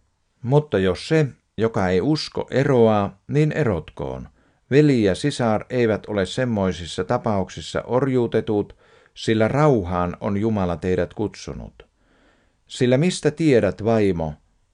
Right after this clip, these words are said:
voitko pelastaa miehesi? Tai mistä tiedät, mies, voitko pelastaa vaimosi?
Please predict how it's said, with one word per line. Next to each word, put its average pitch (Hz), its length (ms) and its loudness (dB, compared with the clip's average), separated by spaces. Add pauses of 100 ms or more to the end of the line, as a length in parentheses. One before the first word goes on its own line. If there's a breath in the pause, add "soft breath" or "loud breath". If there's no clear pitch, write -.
voitko 123 320 4
pelastaa 110 560 0
miehesi? 92 640 -2 (580)
Tai 110 140 2
mistä 151 340 0
tiedät, 107 560 2
mies, 98 540 -4 (360)
voitko 110 300 2
pelastaa 95 600 -2
vaimosi? 87 560 -4